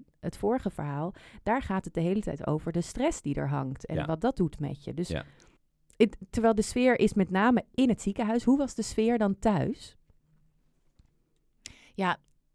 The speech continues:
Speaker 3: Daan Nieber, ik weet niet of jij er iets van mee hebt gekregen van de sfeer thuis, maar hij zat er lekker in. Jij sliep.
Speaker 1: <laughs>
Speaker 2: Ja, maar dat is ook, ja, ik, ik, ik denk dat heel veel mensen dan ook denken: "Wie gaat er in godsnaam meteen slapen?" Maar dat is dus de,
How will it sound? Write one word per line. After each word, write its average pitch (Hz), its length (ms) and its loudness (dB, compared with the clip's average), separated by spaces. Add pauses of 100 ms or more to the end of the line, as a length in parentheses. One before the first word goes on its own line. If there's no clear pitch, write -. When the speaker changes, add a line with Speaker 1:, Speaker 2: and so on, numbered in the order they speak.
(120)
Speaker 3:
Daan 175 400 2
Nieber, 196 440 4
ik 185 140 2
weet 180 120 2
niet 190 160 2
of 160 80 -4
jij 175 320 4
er 185 120 -4
iets - 180 -6
van 175 120 -4
mee 190 160 0
hebt 247 140 -4
gekregen 175 400 -2
van 185 100 2
de 180 80 2
sfeer 196 420 -2
thuis, 190 320 2
maar 185 100 0
hij 208 120 6
zat 247 220 4
er 185 80 0
lekker 254 280 0
in. 285 240 2 (240)
Jij 320 240 10
sliep. 277 420 6
Speaker 1:
<laughs> - 680 4
Speaker 2:
Ja, 196 200 12
maar 190 160 8
dat 226 200 4
is 214 140 0
ook, 202 280 4
ja, 165 160 10
ik, 156 260 4
ik, 160 180 -6
ik 143 160 -8
denk 170 180 2
dat 156 140 2 (120)
heel 147 160 0
veel 147 100 -4
mensen 151 320 0
dan 143 80 2
ook 139 80 -2
denken: 139 360 0
"Wie 147 120 -6
gaat 151 280 -4
er 147 60 -4
in 139 100 0
godsnaam 165 520 -2
meteen 143 300 -2
slapen?" 160 440 0
Maar 113 100 2
dat 147 160 2
is 143 100 -4
dus 147 280 -2
de, 127 260 0